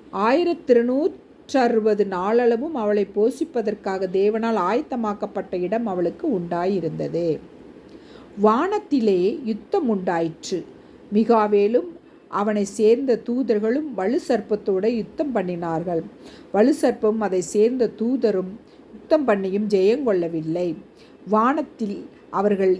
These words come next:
இருந்த இடமும் காணாமல் போயிற்று. உலகம் அனைத்தையும் மோசம் போக்குகிற பிசாசு என்னும் சாத்தான்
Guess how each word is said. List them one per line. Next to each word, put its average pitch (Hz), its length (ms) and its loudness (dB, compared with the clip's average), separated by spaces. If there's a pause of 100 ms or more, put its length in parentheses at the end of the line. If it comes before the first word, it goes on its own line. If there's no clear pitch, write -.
இருந்த 269 460 2
இடமும் 208 580 0
காணாமல் 226 760 -2
போயிற்று. 180 800 -2 (680)
உலகம் 370 400 2
அனைத்தையும் 220 680 -4 (160)
மோசம் 269 500 -2
போக்குகிற 202 720 0
பிசாசு 240 560 -2
என்னும் 202 360 -2
சாத்தான் 202 560 -2